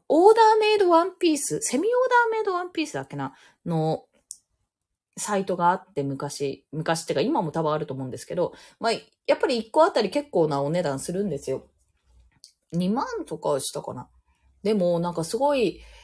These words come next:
一点物の自分のワンピースとか、なんか本当にぴったりフィットするワンピースとか着たらすごい楽しそうだなとかって思ってたりしたんだよね。うん。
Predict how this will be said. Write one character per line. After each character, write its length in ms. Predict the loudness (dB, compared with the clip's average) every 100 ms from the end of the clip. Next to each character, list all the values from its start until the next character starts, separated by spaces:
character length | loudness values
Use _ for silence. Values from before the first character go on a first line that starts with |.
| _ _ _ _ _ _
一 180 | -8 -6
点 300 | 0 0 2
物 240 | 0 0
の 280 | 2 2 0 -6 _ _
自 120 | 2
分 120 | 2
の 120 | 4
ワ 100 | 2
ン 100 | 0
ピ 140 | -2 -4
ー 40 |
ス 100 | -4
と 100 | -6
か、 220 | -4 -2 -2
な 100 | -4
ん 20 |
か 80 | -6
本 200 | -2 0
当 100 | 0
に 100 | -2 -12 _
ぴ 100 | -6
っ 40 | -6 _
た 120 | -2
り 80 | -2
フ 60 | -2
ィ 80 | -4
ッ 40 |
ト 120 | -4
す 120 | -2
る 80 | -4
ワ 140 | -4 -6
ン 100 | -6
ピ 160 | -6
ー 40 | -6
ス 80 |
と 100 | -8
か 100 | -14
着 140 | -14 -10
た 100 | -10
ら 80 | -10
す 160 | -6
ご 100 | -4
い 60 | -4
楽 240 | -4 -4
し 60 | -6
そ 160 | -6
う 40 | -6
だ 120 | -8
な 180 | -10 -10
と 140 | -14
か 140 | -12 -12
っ 100 | -8
て 80 |
思 240 | -8 -8 -10
っ 80 | -8
て 120 | -10
た 120 | -8
り 200 | -14 -18 -20 _ _ _ _
し 100 | -10
た 140 | -8
ん 80 | -8
だ 80 | -10
よ 100 | -10
ね。 540 | -10 -8 -6 -8 -10 _ _ _ _ _ _
う 40 |
ん。 460 | -8 -4 -4 -4 -6